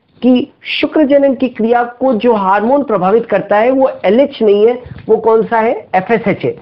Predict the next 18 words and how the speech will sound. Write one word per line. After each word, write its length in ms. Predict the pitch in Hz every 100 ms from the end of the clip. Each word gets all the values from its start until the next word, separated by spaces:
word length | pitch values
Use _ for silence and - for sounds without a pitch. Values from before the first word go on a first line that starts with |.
| - _ -
तो 60 | 233
देखिए 260 | 247 277
यहाँ 220 | 262 233
पर 180 | 233 254 -
third 180 | 226 247
option 320 | 254 - 254
दे 100 | 240
रखा 200 | 240 247
है 80 | 247
अपने 220 | 247 233
को 160 | 233 -
एफ़एसएच। 560 | 185 185 208 170 - - _ _ -
एफ़एसएच 520 | 190 262 254 269 -
का 140 | 262
full 180 | - 220
form 260 | - 247 220
क्या 160 | 202
है? 180 | 160 131